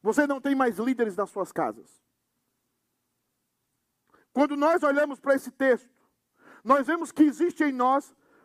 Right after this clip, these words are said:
uma dificuldade na paternidade. A humanidade toda, Jesus fala, "Eu sou o quê? O caminho, a verdade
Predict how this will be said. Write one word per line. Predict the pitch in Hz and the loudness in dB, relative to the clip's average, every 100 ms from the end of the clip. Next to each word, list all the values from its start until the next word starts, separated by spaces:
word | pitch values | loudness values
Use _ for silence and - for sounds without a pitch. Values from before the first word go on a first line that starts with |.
| - | 0
uma | 277 | 0
dificuldade | 285 349 370 - 330 - 302 220 175 277 277 | 0 -2 -2 0 -2 -2 -10 -2 0 0 0
na | 285 269 | -2 -2
paternidade. | 277 247 247 247 196 160 104 - _ _ _ _ _ _ _ - | -4 -6 -4 -6 -6 -6 -6 -12 _ _ _ _ _ _ _ -4
A | 262 | 0
humanidade | 339 370 392 339 370 330 | 0 0 0 0 0 -2
toda, | - 320 240 170 - | -6 -4 -2 -4 -10
Jesus | - 330 359 403 | 2 2 2 -12
fala, | - 294 262 196 131 _ _ - | -2 0 2 0 -6 _ _ 0
"Eu | 311 311 | 2 0
sou | - 294 | -2 -2
o | 269 | 0
quê? | 247 220 | 2 2
O | 208 | 2
caminho, | 269 269 262 339 403 339 _ _ _ _ _ _ _ _ | -2 -2 0 -2 -2 -8 _ _ _ _ _ _ _ _
a | 262 | -2
verdade | 294 262 247 294 339 359 339 | 0 -2 0 0 0 0 -2